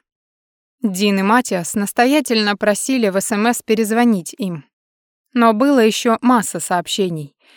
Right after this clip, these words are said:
некоторые с угрозами и оскорблениями, другие со словами поддержки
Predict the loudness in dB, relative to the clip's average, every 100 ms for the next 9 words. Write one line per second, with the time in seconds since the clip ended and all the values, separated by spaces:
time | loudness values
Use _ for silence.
0 | _ 0 2 2 0 -2 -2 -2 -4 0
1 | 0 0 0 -2 -4 -2 -2 0 -2 -4
2 | -8 -10 -14 _ _ _ _ -2 0 2
3 | 2 0 0 2 4 4 2 2 2 2
4 | 0 0 -2 -6 -8 -8